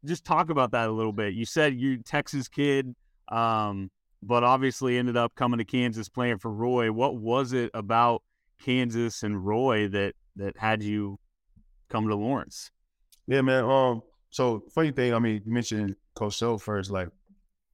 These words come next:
Speaker 2: now, I, my first contact with Coach Self was when he was still coaching at Tulsa, and I was in high school, man. And he, him, and, uh, Billy Gillispie were recruiting me to try to come to Tulsa, and, um,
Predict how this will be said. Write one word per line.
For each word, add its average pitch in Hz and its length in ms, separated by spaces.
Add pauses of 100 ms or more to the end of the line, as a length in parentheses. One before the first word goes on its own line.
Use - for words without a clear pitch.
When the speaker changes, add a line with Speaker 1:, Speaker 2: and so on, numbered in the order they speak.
Speaker 2:
now, 101 200
I, 147 260
my 143 160
first 135 280
contact 123 380
with 107 120
Coach 107 200
Self 117 200
was 101 100
when 98 160
he 110 80
was 107 120
still 98 200
coaching 95 340
at 82 120
Tulsa, 101 400 (840)
and 98 320 (240)
I 110 100
was 104 220
in 95 220
high 104 220
school, 95 300
man. 90 400 (120)
And 90 360 (360)
he, 131 300
him, 143 460
and, 117 200
uh, 104 160
Billy 120 260
Gillispie 107 560 (560)
were 104 160
recruiting 104 480
me 98 120
to 92 80
try 98 220
to 95 80
come 98 240
to 92 80
Tulsa, 95 460 (240)
and, 95 280
um, 90 340